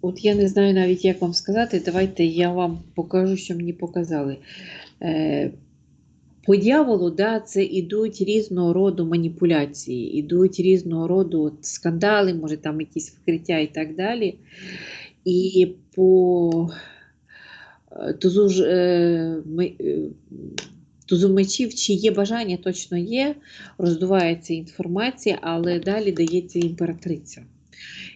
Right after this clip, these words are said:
Імператриця, вона не така проста, як нам здається, вона говорить, що включається захист себе.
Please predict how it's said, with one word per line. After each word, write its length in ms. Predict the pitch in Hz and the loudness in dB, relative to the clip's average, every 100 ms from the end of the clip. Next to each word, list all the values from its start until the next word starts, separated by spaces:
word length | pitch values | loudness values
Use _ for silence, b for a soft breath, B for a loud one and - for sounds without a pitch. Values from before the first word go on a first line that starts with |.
| B | B
Імператриця, 640 | 156 175 185 269 294 247 | -2 2 2 4 2 2
вона 220 | 214 214 | 2 2
не 120 | 202 196 | 2 0
така 240 | - 196 | 0 0
проста, 400 | 196 190 - 175 | 0 -2 0 0
як 180 | 151 160 | -2 -4
нам 160 | 160 | -8
здається, 500 | 180 196 269 302 - | -2 0 2 0 -2
вона 260 | 170 170 208 | -2 0 -2
говорить, 600 | 214 175 175 196 190 190 - B B B B | 0 0 2 2 0 -2 -14 B B B B
що 420 | - - - 185 | -8 -2 2 2
включається 760 | 185 190 185 214 220 202 202 | 2 -2 0 2 2 0 0
захист 440 | 175 190 190 180 - | -2 0 0 -4 -6
себе. 520 | - 185 170 165 | -2 0 2 -2